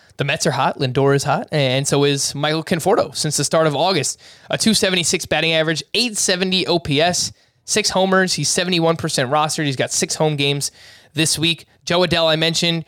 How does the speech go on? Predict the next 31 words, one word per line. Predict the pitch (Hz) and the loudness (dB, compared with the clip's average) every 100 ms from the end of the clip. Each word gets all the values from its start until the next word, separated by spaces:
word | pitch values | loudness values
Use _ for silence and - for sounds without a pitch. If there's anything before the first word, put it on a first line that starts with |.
| - | -10
you | - | -2
don't | 160 | 0
like | 156 147 | 0 0
his | 135 | -2
matchups | 139 147 151 143 | -2 -2 -2 -2
this | 151 139 | -2 0
week, | 151 143 | 0 0
but | 139 | -2
he's | 131 143 | 0 0
on | 151 | 2
an | 131 | 0
eight-game | 131 147 139 131 | -2 -4 -4 -2
hitting | 165 185 | -2 -2
streak. | - 190 185 - - _ - | 2 0 0 -14 -20 _ -6
Andrew | 202 190 | -2 0
Benintendi, | 190 196 160 196 180 - _ _ - | 0 0 0 -2 -4 -10 _ _ -4
over | 147 | 0
his | 156 | 0
last | 151 151 127 | 0 -2 -2
five | 156 165 156 | -2 0 -2
games, | 160 139 | -2 -2
he | 135 127 | -2 -4
has | 113 - | -4 -4
twelve | 175 175 147 | 0 0 2
hits, | 170 175 - - _ _ | 0 0 -6 -8 _ _
three | - 139 202 | -4 0 0
homers. | 170 170 170 180 - | 2 2 2 0 -2
He's | 139 127 - | -2 -2 -2
fifty-six | 175 139 139 - 190 | -6 -4 -4 -2 -2
percent | - 175 180 160 | -4 -2 0 2
rostered. | 160 160 180 | 2 0 -2